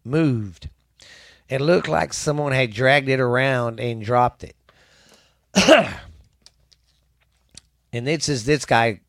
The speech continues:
saying this. "I cannot remember giving a small pri-, I can, oh, I can remember giving a small private tour about four years ago," Martin said.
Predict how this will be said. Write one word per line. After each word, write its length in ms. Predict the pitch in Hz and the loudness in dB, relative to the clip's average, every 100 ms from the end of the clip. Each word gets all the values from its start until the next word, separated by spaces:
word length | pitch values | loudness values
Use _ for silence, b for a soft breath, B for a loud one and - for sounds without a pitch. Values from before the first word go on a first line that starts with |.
| - | -12
saying 420 | - 127 113 95 | 0 0 0 -6
this. 380 | - _ - - _ B B B B B B | -18 _ -20 -20 _ B B B B B B
"I 180 | 139 | 0
cannot 380 | 165 196 202 208 | 0 -4 -2 0
remember 420 | 185 160 165 170 147 | 0 2 0 2 -2
giving 380 | 127 143 147 | 0 0 0
a 160 | 135 117 | 0 -2
small 480 | 107 117 131 135 143 | -4 -4 0 2 4
pri-, 400 | - 131 131 120 _ _ | 2 2 2 0 _ _
I 220 | - 135 147 | -2 0 0
can, 320 | - - - | -2 -4 -2
oh, 200 | 131 104 | -2 -2
I 180 | 113 120 | -4 -2
can 320 | - 156 180 | 0 0 0
remember 400 | 180 175 170 151 | 0 0 0 0
giving 360 | 135 143 143 127 | -2 0 0 -2
a 100 | 117 | -4
small 380 | - 131 135 143 | -6 -2 0 0
private 500 | - 139 135 127 - | 2 2 0 -4 0
tour 440 | 139 127 101 95 B B B B B B B B B | 0 2 -2 -8 B B B B B B B B B
about 440 | 117 131 127 - | 0 4 4 2
four 200 | 139 131 | 0 0
years 380 | 131 127 131 117 | 0 0 -2 -2
ago," 300 | 117 110 104 | -4 -2 -2
Martin 400 | 101 107 104 98 | -4 -6 -8 -12
said. 460 | - 110 107 113 | -8 -6 -6 -8